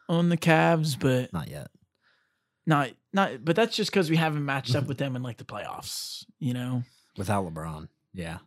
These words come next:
Speaker 1: Yeah, without LeBron.
Speaker 2: <laughs>
Speaker 1: Yeah, because, you know, we, we see the, we see Philly basically every other year come playoff time, and I can't remember the last time we lost them in a playoff series. That's why I say that. Most of the time, I would say we've won the majority in the playoff series against the Bucks.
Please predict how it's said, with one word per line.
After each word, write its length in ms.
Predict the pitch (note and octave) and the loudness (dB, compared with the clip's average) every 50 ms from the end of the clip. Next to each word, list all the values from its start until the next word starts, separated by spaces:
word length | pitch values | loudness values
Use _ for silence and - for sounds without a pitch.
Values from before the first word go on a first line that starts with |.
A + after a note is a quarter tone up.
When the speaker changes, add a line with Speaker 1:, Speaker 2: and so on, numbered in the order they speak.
| _ _ | _ _
Speaker 1:
Yeah, 200 | - D3+ D3 C3 | -2 -2 0 0
without 240 | C#3+ - - G#3 - | 0 4 4 6 6
LeBron. 560 | G#3+ G#3+ - - G#3+ - A3 G#3 - G3+ F#3+ | 6 6 6 6 6 6 4 2 2 4 4
Speaker 2:
<laughs> 0 | |
Speaker 1:
Yeah, 160 | D#3+ C#3+ A#2 | 4 4 4
because, 360 | B2+ - B3 F#3 F#3 F3 D3+ | 2 0 4 6 6 6 6
you 60 | F3+ | 4
know, 160 | F#3 F3+ D#3+ E3 | 6 6 6 8
we, 180 | F3+ G3 G3 | 8 6 6
we 240 | F3 D3+ D#3 F3 G3+ | 4 4 4 4 4
see 300 | F#3 - - G3 G3 F#3 | 4 2 2 4 4 6
the, 180 | E3 D3+ B2+ - - - _ _ - - - | 6 4 4 2 -4 -14 _ _ -20 -14 -2
we 140 | - F3 G3+ | 2 4 4
see 160 | - - G#3+ E3 | 4 4 0 -2
Philly 320 | - - E3+ E3 D3 C3+ | 2 2 4 4 4 4
basically 420 | B2 C#3 C#3 C3 - - D3 C3+ | 2 0 0 -2 -2 -6 -6 -4
every 240 | C3+ C#3+ C3 C3 B2+ | -2 -2 -2 -2 -4
other 160 | B2+ A#2 A#2 | -4 -4 -4
year 240 | A2+ A#2 A#2+ B2+ C3 | -6 -6 -6 -6 -8
come 200 | B2+ - C#3 C3 | -6 -6 -6 -4
playoff 320 | - C#3+ C#3 C3 C3 B2 - | -4 -4 -6 -6 -6 -8 -8
time, 340 | - C3 C3 C3+ C3 B2+ | -8 -8 -6 -6 -6 -4
and 140 | B2 A2 G#2+ - - - - - - - | -6 -6 -8 -10 -18 -20 -20 -20 -10 -6
I 80 | - C#3 | -6 -2
can't 240 | - - D#3+ D3+ C3+ | 2 2 2 2 2
remember 400 | C#3 C#3 C#3 C3 B2+ B2+ B2 A#2 A2+ | 0 -2 0 0 -2 -2 -4 -6 -6
the 100 | - B2 | -8 -6
last 240 | B2 B2+ B2+ - | -4 -4 -4 -4
time 140 | - C#3+ C3 | -4 -4 -2
we 60 | B2 A#2+ | -2 -4
lost 280 | A#2+ A#2+ B2 B2 - | -4 -6 -6 -6 -4
them 160 | - C3 B2+ A#2+ | -6 -6 -6 -6
in 60 | A#2 | -8
a 60 | A2 | -8
playoff 340 | - A2+ A#2 A2+ A#2 A#2+ A2+ | -8 -10 -10 -8 -8 -6 -6
series. 320 | - C3 B2+ C3 C3+ B2+ | -6 -6 -6 -6 -6 -6
That's 160 | D#3 B2+ - | -8 -8 -10
why 120 | - A#2 A2+ | -10 -10 -8
I 40 | A2+ | -8
say 220 | A2 - A2+ A#2+ | -8 -8 -10 -10
that. 260 | B2 C3 C3 C3 B2+ - - - - - - _ _ | -10 -8 -8 -8 -10 -10 -16 -20 -20 -20 -20 _ _
Most 340 | C#3+ D#3 E3+ E3 E3 - F3 | 2 2 4 4 2 2 -2
of 60 | D#3+ | -2
the 40 | - | 2
time, 420 | - D#3 C#3+ C#3+ D3 D3 D3 D3 C#3+ | 2 2 2 4 2 2 0 0 0
I 80 | - D#3 | 0 0
would 160 | D#3 D#3 D3 | 0 0 0
say 240 | - - D#3+ D3+ D3 | 2 2 2 2 2
we've 300 | C#3+ C#3+ C#3 C3+ C3 C#3 | 0 0 0 0 0 -2
won 480 | B2+ C3 C3 B2+ B2+ B2+ C3 C3 C#3 C3+ - _ _ - _ _ - | -2 -2 -2 -2 0 0 0 -2 -2 -6 -8 _ _ -20 _ _ -2
the 80 | D#3 | 0
majority 720 | C3+ C3+ B2+ - B2+ B2+ B2+ C3 B2 C3 B2+ B2+ B2+ C#3+ - | 0 0 0 -2 -2 -2 -2 -2 -2 0 0 0 -2 -2 -4
in 140 | - C#3+ B2+ | -6 -4 -4
the 60 | B2+ B2 | -4 -4
playoff 300 | - C3 B2+ B2+ B2+ A#2+ | -4 -6 -6 -4 -6 -6
series 340 | - - C3 B2+ A#2+ A#2+ D3 | -6 -8 -8 -8 -8 -6 -6
against 240 | B2 A#2+ A#2 - | -6 -6 -8 -8
the 60 | - B2 | -8 -8
Bucks. 520 | B2+ B2 B2 B2+ - - - - - - | -6 -6 -6 -6 -8 -8 -10 -10 -10 -12